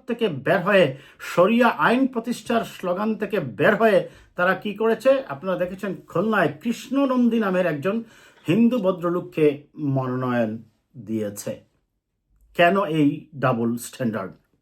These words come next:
ক্ষমতা, বিভ্রান্তি এবং সর্বোপরি রাজনীতির থেকে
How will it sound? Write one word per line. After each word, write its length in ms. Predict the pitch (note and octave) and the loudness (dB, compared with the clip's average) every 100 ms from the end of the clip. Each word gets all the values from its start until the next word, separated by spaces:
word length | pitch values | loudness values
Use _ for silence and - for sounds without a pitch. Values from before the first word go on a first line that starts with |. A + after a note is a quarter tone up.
| _ _ _ _ _ _ _ _ _ _ _ _ _ _ _ | _ _ _ _ _ _ _ _ _ _ _ _ _ _ _
ক্ষমতা, 600 | - C#3 D#3+ E3+ A#3 B3+ _ _ _ _ _ _ _ _ _ _ | -2 0 0 0 -2 -2 _ _ _ _ _ _ _ _ _ _
বিভ্রান্তি 840 | G#2+ C#3+ C3 F#3 A3 A3+ C4+ C#4+ - _ _ _ _ _ _ _ | -2 -2 2 4 4 4 0 -2 -6 _ _ _ _ _ _ _
এবং 180 | E3+ G3+ | -2 -2
সর্বোপরি 840 | - A#3+ A3 C4 D4 G#3+ - - - _ _ _ - _ _ _ - | 0 2 2 0 2 0 0 -8 -20 _ _ _ -20 _ _ _ -6
রাজনীতির 800 | C3+ E3+ G3+ F#3 A#3 C#4 - - | 2 4 4 2 0 0 -2 0
থেকে 340 | C4+ A#3+ A3 | 2 6 4